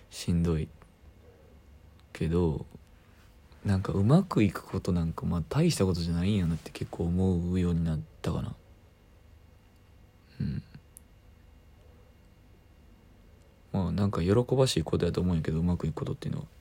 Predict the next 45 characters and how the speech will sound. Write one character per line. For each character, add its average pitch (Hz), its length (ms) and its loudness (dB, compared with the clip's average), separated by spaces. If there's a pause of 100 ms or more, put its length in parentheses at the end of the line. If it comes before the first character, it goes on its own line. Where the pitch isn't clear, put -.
(680)
た - 140 2
だ 101 80 8
う 104 60 8
ま 151 140 8
く 104 120 6
い 98 120 6
か 113 140 4
な 131 100 2
い 113 140 2 (140)
と - 140 -2
こ 110 100 6
ろ 107 100 10
で 101 80 8
ど 95 140 6
う - 20 10
や 117 60 8
っ 120 40 4
て 107 100 4
戦 98 220 4
う 104 220 6
か 101 140 4
で、 85 240 0 (1080)
そ - 160 -4
の、 87 260 2
こ - 140 -2
の 92 100 2
余 95 160 6
白 101 260 4
の 101 120 6
価 107 180 2
値 - 240 -8
と - 80 -8
か、 - 260 -4 (920)
自 95 140 -2
分 92 160 2
の 95 80 4
命 98 340 0
と - 120 -8
か、 - 140 -10 (460)
生 - 120 -16
き - 120 -8
方 98 240 4
と - 100 -4
か - 140 -4
の - 140 -4